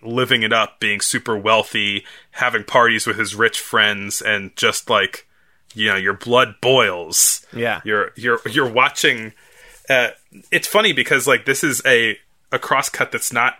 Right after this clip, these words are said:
Speaker 1: necessarily happening at the same time, uh,
Speaker 2: Mm-hmm.
Speaker 1: but it's being used to juxtapose, like, a theme instead of, uh, a, t-, a time
Speaker 2: Instead of action.
Speaker 1: necessarily.
Speaker 2: Yeah.
Speaker 1: Yeah.
Speaker 2: Yeah, it's, it's, um,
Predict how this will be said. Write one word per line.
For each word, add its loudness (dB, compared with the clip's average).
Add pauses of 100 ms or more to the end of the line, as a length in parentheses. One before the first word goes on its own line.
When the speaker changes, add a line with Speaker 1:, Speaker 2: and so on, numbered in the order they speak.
(200)
Speaker 1:
necessarily 0
happening -4
at -16
the -10
same -6
time, -10 (380)
uh, 2
Speaker 2:
Mm-hmm. -6
Speaker 1:
but 2
it's -2
being 0
used -4
to -4 (160)
juxtapose, -2
like, -4
a -2
theme -4
instead -2
of, -6 (100)
uh, -4 (140)
a, -2 (320)
t-, -10 (180)
a -4
time 0
Speaker 2:
Instead -2
of -4
action. -2
Speaker 1:
necessarily. -6
Speaker 2:
Yeah. -4
Speaker 1:
Yeah. 0 (1600)
Speaker 2:
Yeah, 2
it's, -4
it's, -2
um, 2